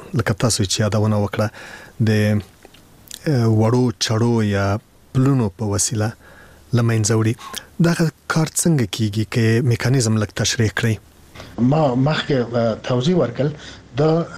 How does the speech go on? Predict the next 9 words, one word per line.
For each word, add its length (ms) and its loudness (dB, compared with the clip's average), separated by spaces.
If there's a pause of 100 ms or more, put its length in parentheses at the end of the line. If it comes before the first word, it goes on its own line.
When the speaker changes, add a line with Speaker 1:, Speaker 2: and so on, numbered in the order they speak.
(120)
Speaker 2:
توغندی 520 2
چې، 140 -2
آه، 720 -2
امریکایان، 880 2
آه، 400 0 (120)
د 40 -2
ایمن 420 0
اول 220 2
ظاهري 540 0